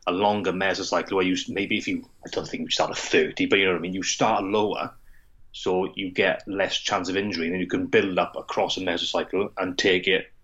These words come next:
longer, 'cause if you can recover better. <clears throat> So it obviously does give him a big advantage, but, and I think, yeah, the other way around, isn't it? Or he's on, i-, if he's massive, he's on gear. He probably is, yeah.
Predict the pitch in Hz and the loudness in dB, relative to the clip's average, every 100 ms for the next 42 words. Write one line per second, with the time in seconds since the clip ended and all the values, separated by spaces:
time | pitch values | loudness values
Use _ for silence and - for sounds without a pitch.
0 | - - - - - 92 98 98 87 85 | -20 -20 -20 -20 -10 2 4 4 2 0
1 | - - - - 98 92 92 - 85 - | -2 -8 -10 -6 -2 0 -2 -4 -6 -2
2 | 101 90 82 78 104 - - - - - | 0 2 2 2 0 -2 -16 -20 -20 -18
3 | - - - - _ _ _ - - - | -18 -20 -20 -20 _ _ _ -8 -6 -6
4 | - - - - - - - - - - | -12 -20 -20 -20 -20 -20 -20 -20 -20 -20
5 | - - - - - 101 90 92 92 85 | -18 -12 -4 -4 -2 -2 2 2 2 -2
6 | 82 87 87 90 82 82 78 - 87 80 | 0 0 0 0 -2 -4 -8 -2 -2 -2
7 | - 92 - 104 87 101 101 101 104 104 | -2 -2 0 -2 0 2 2 4 4 4
8 | 101 87 85 90 - _ 104 101 95 98 | 2 -4 -2 -4 -8 _ -8 -6 -4 -4
9 | - - _ 117 - 107 - 113 92 92 | -4 -12 _ -10 -4 0 4 2 2 0
10 | 82 - 92 90 82 85 - 90 90 101 | 0 -2 -2 -4 -6 -10 -8 -8 0 0
11 | 90 90 71 87 87 - | 2 0 0 0 0 -2